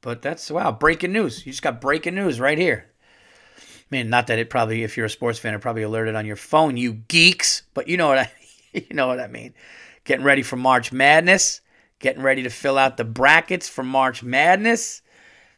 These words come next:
What else is coming on? The N F L Draft, right? The N F L Draft is coming up soon. Is that right? Yeah, right? Uh, no, probably, uh, April. I'm sorry. The N F L Combine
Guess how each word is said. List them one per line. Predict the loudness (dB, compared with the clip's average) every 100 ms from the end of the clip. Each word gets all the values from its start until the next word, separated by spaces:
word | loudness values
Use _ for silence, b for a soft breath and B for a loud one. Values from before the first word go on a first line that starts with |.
| _
What | 4 6
else | 6 2
is | -6
coming | -2 -2
on? | -2
The | -2
N | 0
F | 0 2
L | 2 2
Draft, | 0 4 6 4 0
right? | 2 2
The | 2
N | -4
F | -2 -2
L | -4
Draft | 0 2 2 0
is | -8
coming | -4 -4 -2
up | -4
soon. | -4 -6 -4 -4 -8 _ _ -16
Is | -12
that | -10
right? | -10 -12 -16 _ b b b b b b b _ -12
Yeah, | -10 -6
right? | -8 -8 -12
Uh, | -14 -12 -14 -16 -20 _
no, | -2 0 0 -6
probably, | 0 2 2 0 -2
uh, | 0 0 -2 -6 -6
April. | -6 -6 -14 _
I'm | -16 -14
sorry. | -12 -12 -6
The | -4
N | -4
F | -2
L | -4
Combine | -2 -2 -2 -4 -10